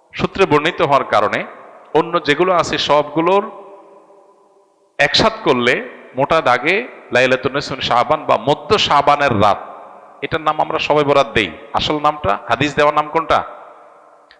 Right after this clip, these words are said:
লাইলাতুন নিসফি মিন শাবান, মধ্য শাবানের রাত। শবে বরাত এটা আ-, আসল নাম না।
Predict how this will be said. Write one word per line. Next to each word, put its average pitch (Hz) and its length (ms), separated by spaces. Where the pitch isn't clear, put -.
লাইলাতুন 170 340
নিসফি 139 140
মিন 120 80
শাবান, 98 280
মধ্য 160 200
শাবানের 120 360
রাত। 85 200
শবে 160 240
বরাত 165 240
এটা 151 140
আ-, 123 120
আসল - 240
নাম 113 240
না। 90 200